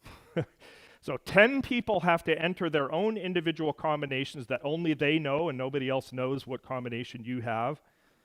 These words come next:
And although, uh, this is rumored, the U S government will neither confirm nor deny it, but it's rumored that the place is further guarded by laser, uh, laser-triggered machine guns.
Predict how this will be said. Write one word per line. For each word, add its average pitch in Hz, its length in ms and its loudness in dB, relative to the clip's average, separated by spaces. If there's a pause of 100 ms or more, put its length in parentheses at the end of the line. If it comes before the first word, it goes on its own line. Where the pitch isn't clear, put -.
(640)
And 180 200 10
although, 190 600 8
uh, 151 140 2 (180)
this 202 200 8
is 139 140 0
rumored, 165 800 4
the 135 80 -2
U 160 220 4
S 151 160 4
government 151 440 2
will 135 120 -4
neither 143 320 0
confirm 156 500 -4
nor 139 160 -4
deny 120 380 0
it, 123 200 0
but 127 200 -2
it's - 180 -10
rumored 147 380 -2
that 135 160 -2
the 123 60 -4
place 156 380 -2
is 131 140 -6
further 214 640 0
guarded 110 540 -6
by 127 280 2 (540)
laser, 147 840 2
uh, 113 300 0 (480)
laser-triggered 151 960 0
machine 151 500 -8
guns. - 580 -10